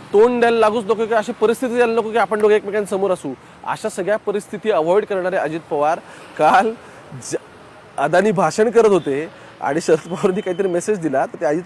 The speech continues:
पवार उठले आणि त्या अदानींच्या खुर्चीत जाऊन बसले. एक दहा पंधरा सेकंद शरद पवारांचं त्यांचं काहीतरी बोलणं आलं आणि ते माघार तिथे येऊन बसले. म्हणजे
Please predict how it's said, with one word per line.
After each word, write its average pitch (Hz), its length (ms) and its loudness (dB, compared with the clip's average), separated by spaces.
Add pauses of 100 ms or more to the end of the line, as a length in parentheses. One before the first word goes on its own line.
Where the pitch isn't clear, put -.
पवार 185 120 0
उठले 170 360 -2 (320)
आणि 143 180 -8
त्या 175 140 2
अदानींच्या 196 400 0
खुर्चीत 196 240 -4
जाऊन 185 220 -2
बसले. 175 340 -4 (420)
एक 165 160 -6
दहा 170 160 2
पंधरा 185 260 -2
सेकंद 196 380 -4
शरद 175 160 -4
पवारांचं 190 380 -4
त्यांचं 180 240 -6
काहीतरी 175 240 -6
बोलणं 175 280 0
आलं 180 260 2
आणि 151 120 -8
ते 185 200 -6 (320)
माघार 151 340 2
तिथे 160 220 -4
येऊन 139 160 0
बसले. 110 280 -4 (380)
म्हणजे 185 440 0